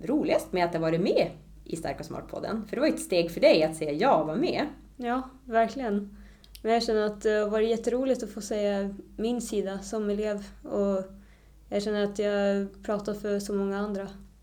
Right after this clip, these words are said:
Speaker 2: när jag
Speaker 1: Mm.
Speaker 2: delar mina historier.
Speaker 1: Du kan känna det, att det finns andra som tycker som du.
Speaker 2: Ja.
Speaker 1: Ja, och otroligt viktigt då att du kliver fram och är med. Och jag vill ju uppmuntra till fler, eh, att göra detsamma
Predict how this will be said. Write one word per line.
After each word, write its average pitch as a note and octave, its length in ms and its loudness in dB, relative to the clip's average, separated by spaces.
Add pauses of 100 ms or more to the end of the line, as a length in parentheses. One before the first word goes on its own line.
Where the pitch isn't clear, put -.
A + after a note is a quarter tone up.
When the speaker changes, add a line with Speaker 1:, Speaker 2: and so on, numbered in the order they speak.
(240)
Speaker 2:
när A3+ 100 0
jag F3+ 80 2
Speaker 1:
Mm. - 20 -4
Speaker 2:
delar F#3+ 260 -4
mina G3 420 -4 (360)
historier. F#3 440 -4 (260)
Speaker 1:
Du A#3 140 0
kan A3+ 140 2
känna G#3+ 340 2
det, E3+ 160 0
att E3+ 100 -4
det F3 80 -4
finns E3 280 -4
andra F3 340 0
som E3 180 -6
tycker D#3+ 260 -2
som C#3 160 -10
du. D#3+ 220 -2 (180)
Speaker 2:
Ja. F#3+ 240 -4 (120)
Speaker 1:
Ja, D#3 340 -8 (120)
och E3 320 -4
otroligt E3+ 480 0
viktigt D#3+ 380 -6
då D3+ 160 -4
att - 320 -10
du D3+ 160 -6
kliver D#3 280 -10
fram D#3+ 280 -6
och E3 60 -6
är E3+ 40 -6
med. A3+ 400 -2 (440)
Och F3 80 0
jag G3 140 8
vill F#3+ 120 4
ju F3+ 60 0
uppmuntra E3 540 -4
till D#3+ 300 -8
fler, A#3 580 0 (160)
eh, D3 400 -8 (140)
att D#3+ 180 -8
göra D3 220 -4
detsamma A#3 600 0